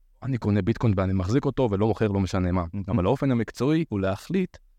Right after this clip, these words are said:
Speaker 1: מה אחוז החשיפה הנכון שלי מסך כל הנכסים לשוק הקריפטו.
Speaker 2: אוקיי.
Speaker 1: איך אנשי מקצוע חושבים?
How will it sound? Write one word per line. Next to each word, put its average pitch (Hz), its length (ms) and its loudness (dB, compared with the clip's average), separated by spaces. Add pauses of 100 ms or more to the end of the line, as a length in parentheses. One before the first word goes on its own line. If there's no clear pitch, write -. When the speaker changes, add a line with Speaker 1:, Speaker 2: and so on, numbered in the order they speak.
(240)
Speaker 1:
מה 190 140 2
אחוז 180 220 0
החשיפה 123 600 0
הנכון 95 520 0
שלי 90 240 -2
מסך 92 400 -2
כל 175 200 2
הנכסים 180 500 0 (120)
לשוק - 320 -6
הקריפטו. - 360 -12 (260)
Speaker 2:
אוקיי. 98 300 -4
Speaker 1:
איך 110 100 -6
אנשי 165 180 2
מקצוע 147 300 2
חושבים? 131 320 0